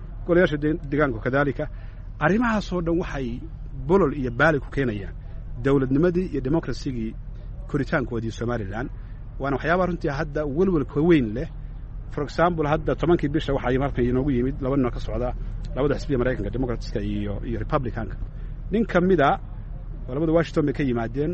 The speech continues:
oo Somaliland wax ka qora, taageerana. Wuxuu yidhi, "Mushkulooyinka ugu waaweyn ee hor yaalla waxa weeye difaaca Somaliland." Markaan xaggaa joogno, waxaa la eeday-, nalagu eeday in la leeyahay Somaliland doorashada ma rabaan. Institutionskeedii iyo hay-adaheedii way iska fadhiyaan, way bololeen.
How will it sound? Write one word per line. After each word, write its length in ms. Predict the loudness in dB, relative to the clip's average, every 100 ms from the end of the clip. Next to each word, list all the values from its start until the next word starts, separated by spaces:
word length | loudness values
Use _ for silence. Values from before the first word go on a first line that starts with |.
| -4
oo 220 | -4 -4 -4
Somaliland 460 | -4 0 2 2 0
wax 80 | -4
ka 60 |
qora, 240 | -6 -6 -6 -8 -10 -10 -6
taageerana. 520 | 2 4 6 4 4 0 -8 -10 -10 -10 -10 -8 -6
Wuxuu 160 | 4
yidhi, 120 | 4 6
"Mushkulooyinka 580 | 0 2 4 6 4
ugu 180 | -2 0 4
waaweyn 420 | 6 6 4 4
ee 60 | 2
hor 100 | 2
yaalla 240 | 4 4
waxa 140 | 2 2
weeye 320 | 2 2 -4 -10 -10
difaaca 260 | -4 -2 -2
Somaliland." 540 | 0 2 4 2 -2 -10 -10 -10 -10 -8
Markaan 180 | -4 0
xaggaa 200 | 4 4
joogno, 380 | 2 -4 -4 -6 -8 -10 -10 -10 -10 -10 -10 -8
waxaa 260 | -2 2 4
la 100 | 4
eeday-, 320 | 2 4 4
nalagu 220 | 4 6 6
eeday 180 | 6 6
in 60 |
la 60 | 6
leeyahay 200 | 6 4
Somaliland 520 | 4 4 6 4 2 -2 -6 -6 -2
doorashada 320 | 0 2 4
ma 100 | 4
rabaan. 280 | 4 2 0 -4 -6 -6 -6 -6
Institutionskeedii 800 | 0 2 6 6 4 4 2 4
iyo 80 | 4
hay-adaheedii 500 | 6 6 6 6 4
way 100 | 0
iska 160 | 0
fadhiyaan, 440 | -2 0 0 0 2
way 140 | 2
bololeen. 400 | 2 0 -2 -4